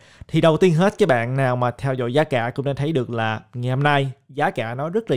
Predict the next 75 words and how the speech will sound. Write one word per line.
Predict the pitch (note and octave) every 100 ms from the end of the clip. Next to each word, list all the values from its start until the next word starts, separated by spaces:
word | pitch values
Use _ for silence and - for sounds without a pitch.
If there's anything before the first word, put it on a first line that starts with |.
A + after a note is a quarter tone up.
| A#2
dao | C#3
động. | C3+ A2+ A#2+ - _ _
Chúng | G#3
ta | G3
nhìn | E3+ D3 C3
vào, | C3 B2+ B2+ B2
à, | A#2+ G#2+ _ _
giá | C#3+ F3
cả | C#3 A#2+
của | D3+
B | C#3+ C#3+
T | C#3
C | D#3
đi, | D3 C#3+ C3
trên | - C#3+
màn | C3
hình |
các | C#3
bạn, | A#2+ A#2
đây | B2+
là | B2
biểu | A2+ C3
đồ | C#3+ A#2+ A2 G#2+
của | A2+ A2+
Bitcoin | B2 A#2+ - C3 A#2+
tính | C3+ E3+
theo | D3+ B2+ A#2+
giờ | B2+ C3+ A#2+ G#2 _ _
ở | - A#2 A#2
trên | D3 C#3
sàn | C3+ A#2+ A2 _ -
Coinbase. | D3 C#3 C#3+ C#3 -
Thì | C#3
các | C#3+
bạn | A#2 A#2
thấy | C3+ D#3+
là | E3
hồi | B2 A#2
sáng | - C#3 D3+ A3
này | C#3+
đó, | A#2+ C#3+ C#3 -
trước | A#3
khi | - F3+
mà | C#3+ C3+
chúng | D3
ta | D3
nhận | C3+ A#2+ A#2+
được |
một | B2 A#2
số | - D3
những | F3+ D3+ B2
thông | C3+
tin | C#3 C#3 B2
thì, | C3+ B2 A#2
à, | A2 -
chúng | C3+
ta | C3+
thấy | B2+
được | B2+ A2
giá | B2+ C3 E3
B | C#3
T | C#3 B2
C | C#3 B2+ A#2+
đã | A#2+
đi | C#3+ D3 C#3
từ | C3
cái | A#2 C3+
mức | E3+ F#3
là | C3 G#2+
tối | - B2+ G#3
hôm | E3 C#3+
qua, | C3+ C3+
mức | D3
thấp | - F3+ -
đó | G#3